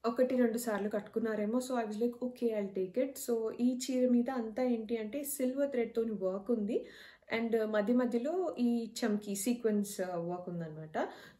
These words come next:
So all over the saree ఇలాగే ఉంటుంది. Just, ఆ, కింద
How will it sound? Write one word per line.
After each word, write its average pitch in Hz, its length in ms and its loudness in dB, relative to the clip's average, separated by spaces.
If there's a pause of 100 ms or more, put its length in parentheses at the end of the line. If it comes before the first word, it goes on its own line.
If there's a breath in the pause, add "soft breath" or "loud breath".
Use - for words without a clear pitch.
So 277 60 4
all 269 200 2
over 277 140 4
the 254 120 2
saree 262 320 0
ఇలాగే 226 420 4
ఉంటుంది. 208 440 0
Just, 247 460 0
ఆ, 214 40 0
కింద 254 440 2